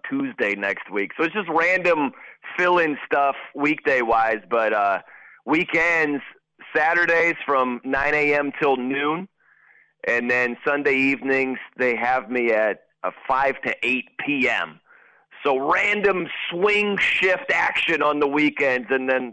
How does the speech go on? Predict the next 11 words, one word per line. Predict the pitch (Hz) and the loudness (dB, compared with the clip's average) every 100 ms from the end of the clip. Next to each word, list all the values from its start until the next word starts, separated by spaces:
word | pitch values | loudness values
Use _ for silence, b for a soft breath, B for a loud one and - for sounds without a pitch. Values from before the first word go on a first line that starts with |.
| - | -10
sporadic | - 139 135 139 135 - | -2 2 2 2 0 0
random | 110 127 123 123 117 107 B B B _ - | -2 0 0 0 -2 -4 B B B _ -2
fill-in | 135 135 113 | 0 0 -2
stuff | - 117 - | -4 -4 -2
during | 120 107 | -2 0
the | 101 | -2
week | 95 92 - | -4 -4 -6
is | 85 80 | -10 -4
where | 87 | -2
I'm | 80 76 | -2 -4
at. | 67 | -8